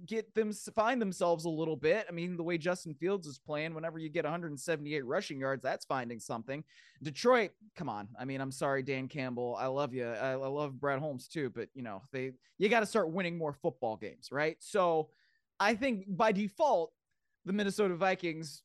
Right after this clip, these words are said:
seem like a good playoff team. Now, whether they will be the two seed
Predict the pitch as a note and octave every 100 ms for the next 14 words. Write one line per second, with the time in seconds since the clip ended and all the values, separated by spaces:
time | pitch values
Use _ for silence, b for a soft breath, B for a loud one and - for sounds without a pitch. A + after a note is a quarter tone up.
0 | _ - F#3+ G3 F3+ E3+ D#3+ C#3+ _ D#3
1 | B2+ F3 F#3+ D#3+ - - A#3 F#3 C3 B2
2 | E3 A2 C#3 B2 E3 F#3+ F3 F#3 F3+ E3+
3 | E3 F3 C#3+ - - G#3+ F#3 - F#3+ F#3+
4 | F#3